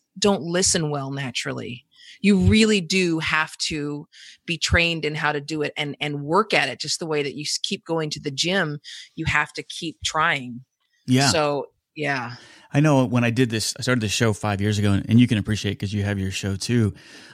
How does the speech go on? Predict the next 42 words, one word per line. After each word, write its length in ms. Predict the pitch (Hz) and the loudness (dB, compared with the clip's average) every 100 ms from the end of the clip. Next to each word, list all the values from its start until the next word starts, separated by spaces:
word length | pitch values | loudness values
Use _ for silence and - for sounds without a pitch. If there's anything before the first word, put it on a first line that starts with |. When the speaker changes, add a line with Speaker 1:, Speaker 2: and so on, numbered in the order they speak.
| - | 2
Speaker 2:
I 60 | |
remember 280 | 127 143 180 | 4 6 4
when 120 | 160 | 2
I 80 | 120 | 2
first 280 | - 127 123 | 0 -4 -2
started 180 | 131 110 | -2 0
doing 360 | 110 107 101 - | 2 2 2 0
interviews, 600 | 131 147 101 90 90 - _ _ _ - _ _ _ _ - | 2 4 2 -4 -10 -14 _ _ _ -20 _ _ _ _ -6
I, 480 | 127 131 131 123 - _ - | 0 4 4 4 0 _ -2
I 100 | 120 | 0
would 140 | 117 | 2
go 160 | 113 170 | 2 2
back 300 | 151 127 127 | 0 -2 0
and 80 | 110 | 0
I 40 | |
would 140 | 107 104 | 0 0
listen. 380 | 113 110 98 95 | 0 0 -2 -2
In 60 | |
fact, 160 | 101 104 | -4 -6
I 60 | |
can't 140 | 110 101 | -6 -6
even 140 | 92 | -4
listen 180 | 90 95 | -4 -4
to 60 | 95 | -6
'em 60 | |
now. 120 | 92 95 | -4 -6
It's 100 | - | -6
so 100 | 92 | -8
painful. 460 | 95 101 104 - - _ _ - _ _ _ _ - - | -2 -2 -2 -8 -14 _ _ -20 _ _ _ _ -8 2
But 160 | 120 | 4
I 60 | 127 | 4
would 180 | 120 113 | 2 2
listen 360 | 135 - 143 127 | 2 4 2 2
to 360 | 120 110 107 | 2 2 0
the 100 | 107 | 0
replay 420 | 104 120 - 104 | 2 0 0 -4
of 60 | 98 | -2
the 140 | 101 | 2
interview, 460 | 147 170 98 85 113 - _ _ _ _ _ _ _ _ - | 4 2 0 -6 -8 -8 _ _ _ _ _ _ _ _ 2
and 240 | 131 135 120 | 4 4 4
I 100 | 131 | 2
heard, 560 | 123 143 135 135 120 | 2 4 4 2 -2